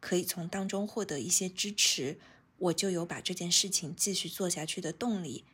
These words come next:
希望我的这一些睡前的碎碎念可以支持到一些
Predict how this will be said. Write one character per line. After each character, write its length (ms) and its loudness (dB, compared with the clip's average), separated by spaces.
希 220 8
望 240 0
我 100 -2
的 120 -6
这 180 0
一 80 -2
些 400 2
睡 340 2
前 360 0
的 200 -4
碎 240 0
碎 200 -2
念 320 0
可 160 -4
以 140 2
支 200 0
持 220 0
到 180 -2
一 80 0
些 380 0